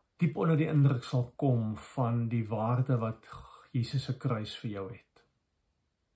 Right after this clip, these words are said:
Dat jy opnuut herinner sal word aan hoe lief hy vir jou is, daarom dat hy vir jou sterf, sodat jy kan lewe.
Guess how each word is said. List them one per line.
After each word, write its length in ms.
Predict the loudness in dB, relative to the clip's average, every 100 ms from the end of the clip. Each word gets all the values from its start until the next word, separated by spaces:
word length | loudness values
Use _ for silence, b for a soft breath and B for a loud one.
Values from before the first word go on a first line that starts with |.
| _ _ _ _ _ _ _ _ -8
Dat 220 | -4 0
jy 180 | 2 2
opnuut 500 | 0 2 6 6 6
herinner 400 | 4 6 6 4
sal 240 | 2 0 2
word 420 | 2 2 0 -6
aan 260 | -6 -4 -4 B B B B B B 4
hoe 80 | 6
lief 240 | 8 6
hy 60 | 4 4
vir 80 | 0
jou 180 | 0 -4 -6
is, 140 | -10 -16 -20 -20 _ _ _ _ _ _ _ _ b b b b b _
daarom 380 | -2 2 4 4
dat 220 | 2 0 -2
hy 120 | -2 -2
vir 100 | -2
jou 120 | -2 -2
sterf, 460 | -4 -8 -8 -10 -20 -20 _ _ _ _ _ _ _
sodat 340 | -6 -6 -4 -6
jy 80 | -8
kan 200 | -8 -10
lewe. 300 | -10 -14